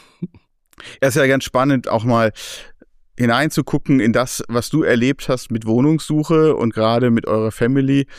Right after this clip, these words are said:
Das sind ja nochmal besondere Herausforderungen. Was war denn so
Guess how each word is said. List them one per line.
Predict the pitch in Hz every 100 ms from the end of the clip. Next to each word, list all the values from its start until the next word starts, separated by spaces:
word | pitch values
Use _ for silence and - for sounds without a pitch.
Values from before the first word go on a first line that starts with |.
| - -
Das | 101
sind | 123
ja | 131
nochmal | 127 131
besondere | 120 117 127 135 110
Herausforderungen. | 104 101 - 95 95 95 - - - - -
Was | 127 -
war |
denn | 139 139
so | 139 139